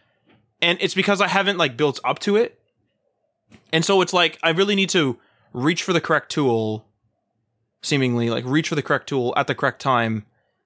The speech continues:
But don't reach for, like, a whole pack of, like, literally a whole pack of tools. Like, get all these A P Is and get this Webpack going and get this and get that and then move this ass in here and then pull this other thing in here. And, oh, there's Bootstrap over here? Okay, let's get Bootstrap in here. And,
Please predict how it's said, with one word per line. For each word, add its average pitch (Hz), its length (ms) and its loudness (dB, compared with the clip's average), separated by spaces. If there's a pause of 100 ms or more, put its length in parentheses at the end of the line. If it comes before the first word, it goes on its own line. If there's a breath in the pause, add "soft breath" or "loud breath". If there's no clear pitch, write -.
(320)
But 151 160 -2
don't 180 280 2
reach 147 300 0
for, 156 140 0
like, 135 180 2
a 135 60 4
whole 151 200 0
pack 151 380 -2
of, 123 140 -2 (180)
like, 147 180 -2
literally 160 400 2
a 143 60 4
whole 139 140 -2
pack - 340 -2
of 139 80 -8
tools. 117 320 -6
Like, 110 140 -2 (380 loud breath)
get 240 120 2
all 233 80 4
these 220 180 -2
A 220 80 2
P 220 140 0
Is 143 420 2
and 123 80 -4
get 226 140 -2
this 208 140 -8
Webpack 196 340 0
going 139 240 0
and 131 100 0
get 196 160 0
this 202 220 0
and 139 80 -4
get 185 160 -2
that 175 240 2
and 131 100 -4
then 131 100 0
move 180 240 0
this 202 180 0
ass 190 240 0
in 131 80 -4
here 123 180 0
and 127 100 0
then 120 140 0 (280 loud breath)
pull 226 120 0
this 220 140 2
other 220 160 4
thing 170 160 0
in 147 80 0
here. 143 100 4
And, 147 80 2
oh, 151 140 2
there's 170 180 2
Bootstrap 277 420 0
over 269 160 2
here? 302 180 4
Okay, 262 180 0
let's 226 140 2
get 220 180 -4
Bootstrap 202 440 0
in 151 60 -2
here. 147 140 2
And, 139 100 0